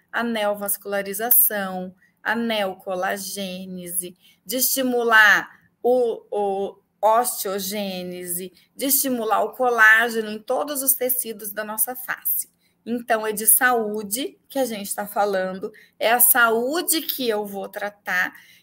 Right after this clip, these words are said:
e o resultado estético que o paciente busca,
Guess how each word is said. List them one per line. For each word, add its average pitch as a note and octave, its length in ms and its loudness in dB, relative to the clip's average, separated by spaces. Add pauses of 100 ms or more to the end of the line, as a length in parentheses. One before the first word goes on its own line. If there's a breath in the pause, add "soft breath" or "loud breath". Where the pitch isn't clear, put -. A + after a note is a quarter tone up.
e B3 320 0
o C4+ 120 2
resultado B3+ 720 6
estético D4+ 720 2
que C4 80 -10
o A#3+ 40 -8
paciente G#3 500 2
busca, A#3 680 -2